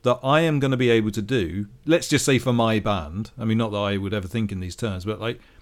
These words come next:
there's nothing that I'm gonna be able to do to make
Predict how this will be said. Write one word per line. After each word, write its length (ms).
there's 140
nothing 400
that 60
I'm 220
gonna 160
be 120
able 200
to 100
do 200
to 120
make 460